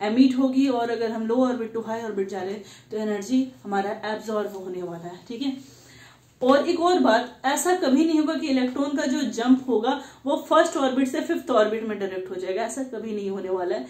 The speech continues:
जब भी इलेक्ट्रॉन का movement होगा वो closest cell में होगा, यानी कि वन एस से वो टू एस में जा सकता है, टू एस से टू पी में जा सकता है। ऐसा कभी नहीं होगा कि electron one S से उठा और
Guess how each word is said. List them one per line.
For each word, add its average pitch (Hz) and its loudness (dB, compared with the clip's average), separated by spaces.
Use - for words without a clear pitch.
जब 254 6
भी 320 4
इलेक्ट्रॉन 254 4
का 262 2
movement 233 -4
होगा 247 -2
वो 277 0
closest 269 0
cell 220 -2
में 220 -4
होगा, 214 -4
यानी 254 6
कि 277 -2
वन 254 4
एस 269 2
से 262 2
वो 262 2
टू 233 -2
एस 247 2
में 254 6
जा 247 -2
सकता 247 -6
है, 254 -2
टू 330 2
एस 330 0
से 302 -2
टू 262 -2
पी 262 2
में 269 8
जा 226 2
सकता 226 0
है। 262 4
ऐसा 285 0
कभी 269 4
नहीं 262 8
होगा 262 4
कि 262 -2
electron 254 0
one 233 0
S 254 2
से 269 0
उठा 262 2
और 277 0